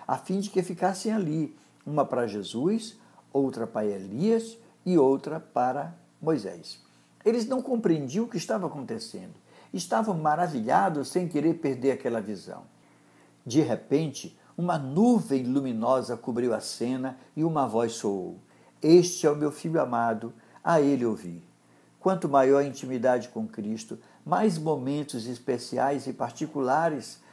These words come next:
poderemos experimentar com ele. Os momentos especiais e sobrenaturais com Jesus servem para nos dar uma percepção e compreensão maior do poder de Deus em nossas vidas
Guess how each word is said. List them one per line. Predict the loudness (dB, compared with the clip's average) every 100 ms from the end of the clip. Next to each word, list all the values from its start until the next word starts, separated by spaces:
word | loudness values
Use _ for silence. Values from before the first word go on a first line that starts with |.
| _
poderemos | 0 4 6 4 2 -4
experimentar | -6 -2 0 0 -4 -4 -6
com | -8 -14
ele. | -12 -16 -18 -20 _ _ _ _ -20 -16 -6
Os | -6
momentos | -2 -2 0 -2 -4
especiais | -10 -2 -2 0 0 2 2 0
e |
sobrenaturais | -4 -4 -2 -4 -4 -4 -4 -4
com | -8 -10
Jesus | -10 -8 -2 -2 -4 -14 -20 -20
servem | -8 2 4 4 2
para | 0 0
nos | -2 -2
dar | 0 2
uma | 0
percepção | -4 -6 -4 -6 -8 -6 -2 0
e |
compreensão | 0 -4 -2 -2 -2 -4 -4
maior | -2 0 2 2 0
do | -2
poder | 0 0 0
de | -4 -6
Deus | -4 -4 -4
em |
nossas | -4 -4 -4 -8 -8
vidas | -8 -6 -8 -10